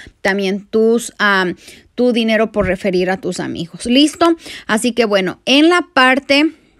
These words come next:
en la parte, este, de, eh, donde dice, eh, try coffee or Walmart, vamos a poner,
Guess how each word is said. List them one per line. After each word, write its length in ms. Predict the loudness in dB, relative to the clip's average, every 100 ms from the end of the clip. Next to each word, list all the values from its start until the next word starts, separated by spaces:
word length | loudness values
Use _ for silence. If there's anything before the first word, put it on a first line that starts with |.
| _ _ _ _ _ -8 -2
en 140 | 2
la 160 | 2 2
parte, 600 | -2 2 2 2 0 -2
este, 600 | -4 -2 0 2 0 -2
de, 480 | 0 4 4 2 0
eh, 400 | -2 0 -2 -6 -16 -16 -4
donde 320 | -2 2 0
dice, 500 | 0 0 2 0 0
eh, 340 | -2 0 -2 -4
try 300 | 0 2 0 0
coffee 500 | 0 0 2 2 2
or 180 | 2 2
Walmart, 600 | 2 2 2 2 0 -4 -6
vamos 380 | -2 0 0 -2
a 120 | -2
poner, 420 | -2 0 0 -2